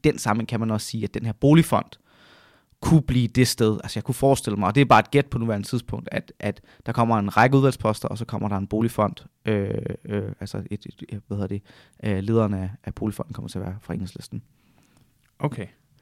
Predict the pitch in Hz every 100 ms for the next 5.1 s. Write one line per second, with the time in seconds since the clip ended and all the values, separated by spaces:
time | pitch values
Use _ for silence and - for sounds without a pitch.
0 | _ _ 123 165 160 113 104 135 165 -
1 | - 165 208 101 117 104 104 98 107 127
2 | 110 131 135 120 104 104 101 147 147 160
3 | 107 107 120 120 110 131 107 101 117 107
4 | - - 131 147 156 165 175 - 156 127
5 | 139